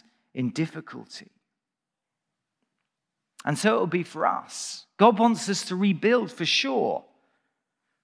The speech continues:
but there will be opposition. I want to say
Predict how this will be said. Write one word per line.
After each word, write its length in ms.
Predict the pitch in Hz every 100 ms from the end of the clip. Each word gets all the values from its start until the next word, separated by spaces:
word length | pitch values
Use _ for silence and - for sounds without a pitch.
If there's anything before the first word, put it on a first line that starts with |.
| _ _ _ _ _ _ _
but 120 | 196
there 120 | 190
will 220 | 185 202 220
be 160 | 202
opposition. 640 | 196 196 156 175 - - - _ _ _ _ _ _ _ _
I 60 | 175
want 120 | 226
to 60 | 208
say 260 | 214 185